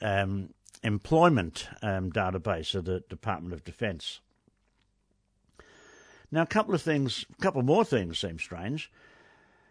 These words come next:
um, that haven't been pointed out by the mainstream media, and the mainstream media seem to have done their usual due diligence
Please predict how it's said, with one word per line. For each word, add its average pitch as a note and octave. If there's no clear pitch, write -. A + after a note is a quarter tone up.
um, C3+
that C3+
haven't E3+
been B2+
pointed A#2+
out A#2+
by A2+
the G#2
mainstream A2
media, C#3+
and C3+
the D#3
mainstream D3+
media C3+
seem A#2
to A#2+
have G#2+
done B2+
their A#2
usual A2+
due G2+
diligence G2+